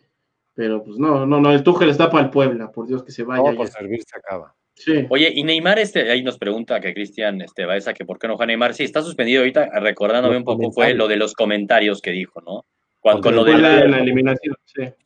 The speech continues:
Speaker 3: con lo de la eliminación
Speaker 1: Ah.
Speaker 3: y el arbitraje, cuando fue lo del el penal, el United de último minuto que eliminó al Paris Saint-Germain.
Speaker 2: Exacto.
Speaker 3: Es increíble
Speaker 1: Ujú.
Speaker 3: que ese
Speaker 2: Ah,
Speaker 3: partido
Speaker 2: ah.
Speaker 3: haya perdido contra United. Es que era, era de
Speaker 2: Pero
Speaker 3: broma, no fue
Speaker 2: increíble
Speaker 3: ese
Speaker 2: que
Speaker 3: primer tiempo.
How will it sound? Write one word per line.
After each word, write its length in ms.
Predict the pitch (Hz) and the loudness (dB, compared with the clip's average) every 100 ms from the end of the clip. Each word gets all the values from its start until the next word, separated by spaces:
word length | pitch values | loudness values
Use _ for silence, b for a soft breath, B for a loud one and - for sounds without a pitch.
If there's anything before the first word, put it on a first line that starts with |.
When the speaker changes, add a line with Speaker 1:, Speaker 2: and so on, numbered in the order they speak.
| _ _ _ | _ _ _
Speaker 3:
con 160 | - 107 | -8 -4
lo 120 | 104 | -2
de 120 | 107 | 0
la 100 | 104 | 0
eliminación 640 | 104 104 104 - 117 120 117 | 0 -2 -2 0 2 2 2
Speaker 1:
Ah. 40 | |
Speaker 3:
y 20 | |
el 80 | 101 | 0
arbitraje, 840 | 98 101 107 113 110 - 113 110 | 0 -2 0 2 2 0 0 0
cuando 200 | 104 98 95 | 0 -4 -4
fue 160 | 113 | -2
lo 120 | 117 | 0
del 340 | 110 98 95 90 | 0 -2 -6 -8
el 200 | 95 92 | -8 -6
penal, 320 | 101 120 127 | -4 -2 0
el 140 | 113 101 | -2 -2
United 320 | 113 120 113 | -4 -2 -4
de 80 | 117 | -4
último 260 | 120 113 | -4 -4
minuto 320 | 107 110 113 | -4 -6 -8
que 120 | 104 92 | -8 -8
eliminó 380 | 92 95 101 | -8 -8 -4
al 160 | 104 98 | -4 -4
Paris 260 | 92 95 95 | -8 -8 -10
Saint-Germain. 480 | 92 87 95 101 _ _ _ _ | -12 -10 -12 -14 _ _ _ _
Speaker 2:
Exacto. 440 | 92 - 78 _ _ _ _ _ _ - | -18 -16 -18 _ _ _ _ _ _ -12
Speaker 3:
Es 100 | - | -8
increíble 400 | 120 95 95 95 | -2 -2 0 -2
Speaker 1:
Ujú. 60 | 87 | -4
Speaker 3:
que 360 | 85 78 - _ _ _ - | -8 -8 -14 _ _ _ -10
ese 200 | 98 117 | -4 -2
Speaker 2:
Ah, 20 | |
Speaker 3:
partido 460 | 117 104 - 135 127 | -2 -2 -2 2 4
Speaker 2:
ah. 40 | |
Speaker 3:
haya 180 | 135 - | 2 0
perdido 280 | 113 113 113 | 0 0 0
contra 260 | 110 101 | -2 -2
United. 440 | 92 92 95 95 95 | -2 -2 -4 -4 -8
Es 120 | 101 | -4
que 80 | 127 | 0
era, 260 | 120 120 98 | 2 0 -4
era 200 | 120 127 | -2 2
de 60 | 135 | 4
Speaker 2:
Pero 60 | 127 | 2
Speaker 3:
broma, 200 | 117 123 | 0 2
no 40 | |
fue 60 | 135 | 4
Speaker 2:
increíble 120 | 185 | 6
Speaker 3:
ese 100 | 185 | 4
Speaker 2:
que 80 | - | 2
Speaker 3:
primer 160 | 117 - | -2 -4
tiempo. 340 | 120 101 101 | -10 -10 -16